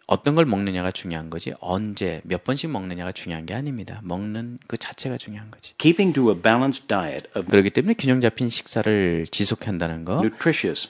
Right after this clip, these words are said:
Speaker 2: low
Speaker 1: 영양 있고
Speaker 2: calorie foods like vegetables,
Speaker 1: 야채와 같은 칼로리가 적은 음식,
Speaker 2: whole grains,
Speaker 1: 그다음에 whole grain, whole grain이라는 걸 여러분이 이걸 잘 알아주셔야 되는데, 이거는 알곡이 있을 때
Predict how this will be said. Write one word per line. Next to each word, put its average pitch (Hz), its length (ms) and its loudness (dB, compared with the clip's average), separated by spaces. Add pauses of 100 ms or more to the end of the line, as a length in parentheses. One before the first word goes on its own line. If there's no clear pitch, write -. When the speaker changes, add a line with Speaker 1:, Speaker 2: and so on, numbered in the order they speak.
Speaker 2:
low 95 160 6
Speaker 1:
영양 92 400 6
있고 85 160 -2
Speaker 2:
calorie 135 460 6
foods 87 420 0
like 90 240 -2 (260)
vegetables, 90 680 -2
Speaker 1:
야채와 90 420 4
같은 139 680 -2
칼로리가 151 400 4
적은 131 380 4
음식, 85 440 -4 (320)
Speaker 2:
whole 170 180 4
grains, 123 640 0
Speaker 1:
그다음에 85 640 -2 (140)
whole 123 220 6
grain, 82 560 -4 (440)
whole 143 160 10
grain이라는 131 520 4
걸 160 120 -2
여러분이 127 320 0
이걸 117 200 0
잘 113 220 0
알아주셔야 92 520 0
되는데, 92 320 -6
이거는 143 380 -6 (480)
알곡이 113 560 2
있을 110 200 -4
때 196 300 -2